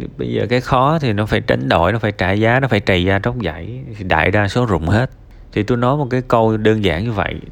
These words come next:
để bạn linh, bạn hiểu là để mà đạt được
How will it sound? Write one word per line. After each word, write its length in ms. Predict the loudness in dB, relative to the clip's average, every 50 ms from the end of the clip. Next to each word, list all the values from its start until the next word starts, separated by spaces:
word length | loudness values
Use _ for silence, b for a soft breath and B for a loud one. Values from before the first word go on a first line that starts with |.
| -16 -10 -6
để 140 | -6 -4
bạn 220 | -4 -4 -4 -4 -2
linh, 280 | -2 -2 -2 -2 -4
bạn 160 | -4 -4 -2 -2
hiểu 380 | -2 -2 0 0 0 -2 -2
là 320 | -2 -2 -2 -4 -4 -6 -8 -12 B B B -20 -20 -14 -4
để 140 | -2 -2 0
mà 100 | 0 0
đạt 340 | 0 0 0 -2 -4 -4 0
được 240 | 0 0 0 -2